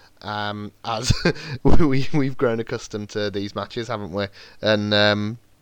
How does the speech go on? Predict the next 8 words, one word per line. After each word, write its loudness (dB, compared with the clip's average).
I -2
think, -2
I 0
think -2
the, 6
the 0
match -4
that 0